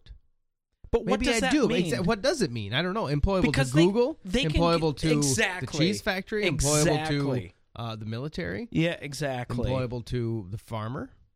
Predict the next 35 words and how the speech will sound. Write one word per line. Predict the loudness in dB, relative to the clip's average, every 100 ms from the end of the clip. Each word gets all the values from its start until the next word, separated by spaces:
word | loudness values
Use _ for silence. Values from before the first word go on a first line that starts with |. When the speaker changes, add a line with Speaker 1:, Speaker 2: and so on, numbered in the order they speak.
| _ -4
Speaker 1:
Because | 0 0 0
Speaker 2:
I | -2
don't | -6 -8
Speaker 1:
the, |
Speaker 2:
know. | -4
Speaker 1:
the | -4
truth | -2 -4 -2 -2
is, | -2 -4 -6
if | -2
they're | -2
hardworking | -2 -4 -2 -2 -2 -4 -4 -4 -4
and | -2
they're | -2 -2
intelligent, | -4 -4 -4 -4 -8 -2
they're | -4 0
Speaker 2:
They're | 0
Speaker 1:
always | 2 0 2
going | 0 0
to | -4
be | -4
Speaker 2:
employable. | -4 -2 -2 -2 -4
Speaker 1:
employable. | -6 -10 -10
Speaker 2:
Mm-hmm. | -10 -12 -16 -6
Speaker 1:
It's | -6 -2
just, | -6 -6
what | -8 -2 -2 -2 -2
do | -2
you | 0 -2
think? | -4 -10 -10 -20 _ _ _ -2
Now, | -2 -2 -8 _ _
I | -2 -2 -4 _ _ _ _ -4
th-, | -2 -2 -6
this | -4 -2 -4 -2
irritates | -2 0 -2 -4 -4 -6 -8
me | -8 -8